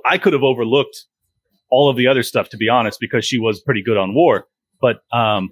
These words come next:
if, if you're, if you're even gonna float the idea that I can't defend myself, peace. <laughs> You know, like, um, but otherwise, yeah,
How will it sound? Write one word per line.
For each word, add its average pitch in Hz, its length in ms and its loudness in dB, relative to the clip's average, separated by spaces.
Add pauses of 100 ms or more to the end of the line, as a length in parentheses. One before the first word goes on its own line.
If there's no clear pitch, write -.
(140)
if, 117 240 -4
if 123 140 -8
you're, 147 340 2 (440)
if 123 140 -4
you're 175 160 2
even 165 260 2
gonna 135 180 2
float 160 360 -2
the 135 100 0
idea 123 300 0
that 120 100 0
I 120 80 0
can't 117 220 -4
defend 120 280 -4
myself, 110 420 -4 (1040)
peace. - 460 -6
<laughs> - 60 -8 (320)
You 214 100 2
know, 185 300 0
like, 175 180 0 (520)
um, 117 420 2
but 180 120 2
otherwise, 233 360 2
yeah, 208 140 2